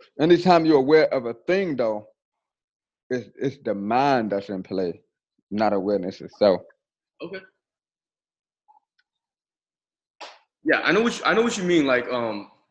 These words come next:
Speaker 2: 'cause, 'cause consciousness or awareness, free will can be unaware, right? Or, like, it can be unaware of itself, or
Speaker 1: You sound like, can somebody have free will and not be aware of it?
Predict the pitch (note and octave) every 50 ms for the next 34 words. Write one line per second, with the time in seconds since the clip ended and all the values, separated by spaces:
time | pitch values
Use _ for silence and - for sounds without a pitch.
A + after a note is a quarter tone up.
0 | _ _ _ _ _ _ _ _ _ _ _ _ _ _ _ _ - - E3 D3
1 | - - - _ _ _ _ _ _ _ _ _ _ _ _ _ - - C#3+ A#2+
2 | - _ _ _ _ _ _ _ - - - E3+ G3+ G#3+ - G3 E3 - B2+ -
3 | C3+ C3 B2 A2+ G#2 - B2 B2 C#3+ F#3+ A3 G#3+ F3+ D3 - - - - - -
4 | _ _ _ _ _ _ _ _ _ _ - - - - F3 G3 F3+ D3 E3 F3
5 | D#3+ B2+ - - C#3 B2 A#2 A#2+ A2+ G2+ - B2 B2+ A#2 G2+ G#2 B2 A2+ F#2+ F2+
6 | F2+ G2 A2+ B2+ A2+ - - E2+ G2 F#2 F2+ F2 F2+ - - _ _ _ _ _
7 | - A#2 B2 C3 - D#3+ C#3 C#3 - C3+ C3+ C#3 B2+ C3 B2 A#2 G#2 G2+ - -
8 | - - C#3 C#3 E3 - - - - _ _ _ _ _ _ _ _ _ _ _
9 | - - G#2 G2 F#2+ F#2 F#2 F#2+ - - _ _ _ _ _ _ _ _ _ _
10 | _ _ _ _ _ _ _ _ _ _ _ _ _ _ _ _ _ - A2+ A2+
11 | - - - - C3 C3+ C3+ C3 A#2 A2 A2+ G#2 F#2+ - - - - C3 - C3
12 | B2 B2 B2 A#2 A#2 A#2+ A#2+ C3 B2 B2 B2 - B2+ B2+ B2 A#2 B2 B2 A#2+ -
13 | G#2 A2+ A#2+ A#2 G#2+ A#2+ A#2 A2 G#2+ B2 C3 C3+ C3+ C3 C3